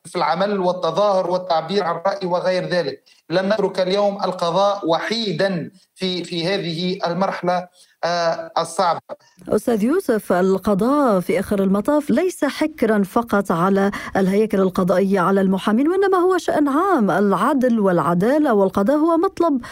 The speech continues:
Speaker 2: شعبي، من حق كل الناس أن يتم ضمان استقلالية القضاء وفصله عن السلطة التنفيذية.
Speaker 1: فعلًا، آه، في كل دول العالم تقريبًا المواطن يستطيع أن يختار عوض المحامي خمسة،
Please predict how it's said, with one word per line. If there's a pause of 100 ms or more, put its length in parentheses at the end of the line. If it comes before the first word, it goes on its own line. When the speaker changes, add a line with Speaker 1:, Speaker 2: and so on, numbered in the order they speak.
(180)
Speaker 2:
شعبي،
من
حق
كل (320)
الناس (400)
أن (100)
يتم
ضمان
استقلالية
القضاء
وفصله (240)
عن
السلطة
التنفيذية. (220)
Speaker 1:
فعلًا،
آه،
في
كل
دول
العالم
تقريبًا
المواطن
يستطيع
أن
يختار
عوض
المحامي
خمسة،